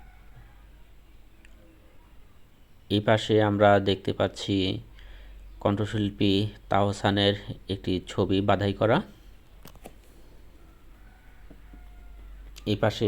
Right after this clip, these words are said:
আছে বিখ্যাত সঙ্গীত শিল্পী পপ মাইকেল জ্যাকসন।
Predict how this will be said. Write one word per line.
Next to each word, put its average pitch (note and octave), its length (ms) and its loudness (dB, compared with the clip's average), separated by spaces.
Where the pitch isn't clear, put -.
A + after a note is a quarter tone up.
আছে G2 420 0
বিখ্যাত G2+ 440 -2
সঙ্গীত G2 360 -2
শিল্পী G2+ 340 0
পপ G2+ 140 2
মাইকেল G2 300 0
জ্যাকসন। - 360 -2